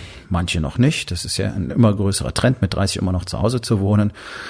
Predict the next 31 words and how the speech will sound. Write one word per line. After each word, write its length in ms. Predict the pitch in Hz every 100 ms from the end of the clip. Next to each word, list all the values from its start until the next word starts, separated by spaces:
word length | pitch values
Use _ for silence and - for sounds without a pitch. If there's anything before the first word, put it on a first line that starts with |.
| - - - -
Boah, 300 | - - -
ich 160 | - -
würd 120 | -
mich 140 | - -
in 140 | -
Grund 400 | - 107 113 -
und 340 | 107 101 -
Boden 300 | 101 101 80
schämen. 360 | 76 - - -
Ich 140 | -
hab 140 | - -
mein 100 | 90
Abi 260 | 104 117
gemacht, 320 | 104 101 98 92
hab 120 | 87
meine 160 | 87
Klamotten 420 | 82 85 98 - 95
gepackt 340 | 90 92 -
und 100 | 82
war 100 | 80
ein 80 | 82
halbes 280 | 92 92 -
Jahr 120 | 78
spä-, 180 | - 76
nicht 240 | 127 -
mal 80 | 95
ein 140 | 80
halbes 240 | 95 - -
Jahr 100 | 69
später 320 | - - -
weg. 240 | - -